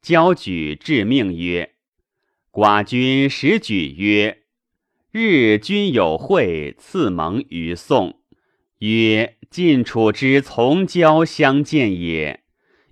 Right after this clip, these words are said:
以岁之不易，寡人愿结欢于二三君。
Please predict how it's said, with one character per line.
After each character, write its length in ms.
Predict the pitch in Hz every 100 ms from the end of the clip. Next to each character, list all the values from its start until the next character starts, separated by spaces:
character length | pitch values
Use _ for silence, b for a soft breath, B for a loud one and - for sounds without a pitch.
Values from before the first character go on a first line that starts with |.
| -
以 400 | 123 127 123 131
岁 440 | - 233 175 101
之 240 | - 123 131
不 300 | 101 95 123
易， 520 | 156 107 82 76 - _
寡 320 | - 104 95 90
人 400 | 90 95 110 110
愿 400 | 139 98 82 82
结 340 | 104 123 175
欢 320 | 180 180 170
于 260 | 143 87 92
二 340 | - 117 78
三 340 | 69 107 104 101
君。 460 | 113 113 123 -